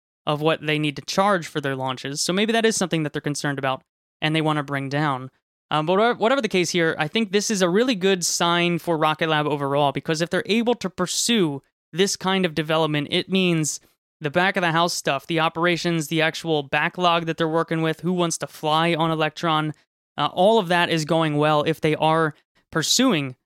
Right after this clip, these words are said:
some sort of reusability. That means they are planning for the long haul and they are in a good position to be able to tackle this kind of thing. This isn't something that a company that is dying would undertake. So that's a really good sign if you're watching from the outside.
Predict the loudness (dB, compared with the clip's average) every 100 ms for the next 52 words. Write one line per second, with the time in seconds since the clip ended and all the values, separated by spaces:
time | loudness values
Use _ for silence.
0 | -4 -2 0 0 0 0 -2 0 -2 0
1 | 2 0 2 2 2 2 0 -2 0 2
2 | 0 0 -4 -2 -4 -2 0 0 0 0
3 | 0 0 0 -2 -2 -2 0 -2 -6 -10
4 | _ _ -20 -8 0 0 0 -2 0 0
5 | 0 -2 -4 -6 -10 -8 -10 -6 -2 0
6 | 0 0 0 0 -2 -2 -4 -10 _ _
7 | -4 -2 -2 -2 0 0 0 -2 -2 -2
8 | 0 0 -2 -6 -14 _ _ _ -2 -2
9 | 0 -2 -4 -4 -2 -2 -2 -4 -2 0
10 | 2 2 2 2 0 0 0 -2 -2 -2
11 | 0 -2 -2 -4 -2 0 -2 0 -2 -2
12 | -4